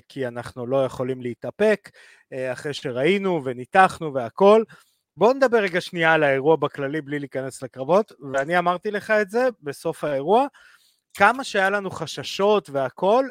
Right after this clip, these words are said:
לדעתי, אני צריך להריץ בראש עוד אירועים, כי זה הכל טרי והכל,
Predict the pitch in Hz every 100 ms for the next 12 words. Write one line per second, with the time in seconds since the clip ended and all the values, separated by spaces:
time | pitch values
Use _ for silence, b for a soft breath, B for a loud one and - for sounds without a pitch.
0 | - 156 160 147 156 143 - 202 233 277
1 | 220 _ _ _ _ 151 156 147 202 180
2 | 208 165 185 - 143 143 170 - 156 139
3 | 127 165 185 156 131 123 - 160 151 -
4 | 131 147 147 131 123 - 214